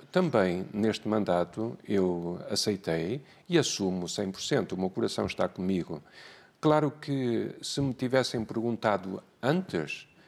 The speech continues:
o que é que eu desejaria pessoalmente,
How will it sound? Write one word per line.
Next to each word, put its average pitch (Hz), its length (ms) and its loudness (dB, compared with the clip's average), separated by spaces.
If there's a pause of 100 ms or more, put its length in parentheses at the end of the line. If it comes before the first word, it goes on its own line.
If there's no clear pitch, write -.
(140)
o 120 100 -2
que - 160 4
é 147 80 6
que 147 140 0
eu 131 80 4
desejaria 110 800 0 (160)
pessoalmente, 104 840 2